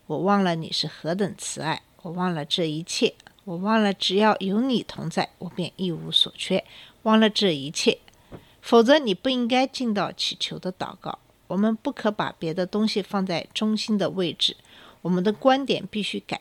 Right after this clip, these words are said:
正过来。你必须要有正确的观点，才可以祈求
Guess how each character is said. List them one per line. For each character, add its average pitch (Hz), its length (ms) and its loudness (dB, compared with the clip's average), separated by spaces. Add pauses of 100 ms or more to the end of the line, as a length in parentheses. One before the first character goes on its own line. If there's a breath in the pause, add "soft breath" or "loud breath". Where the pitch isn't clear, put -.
正 196 220 -2
过 147 180 -6
来。 - 200 -6 (520)
你 185 80 -12
必 202 180 -4
须 220 160 0
要 202 120 6
有 170 180 0
正 208 220 2
确 190 180 -2
的 170 80 -6
观 247 300 0
点， - 160 -2 (100)
才 - 180 -8
可 - 160 -6
以 160 140 -2
祈 - 240 -6
求 - 180 -6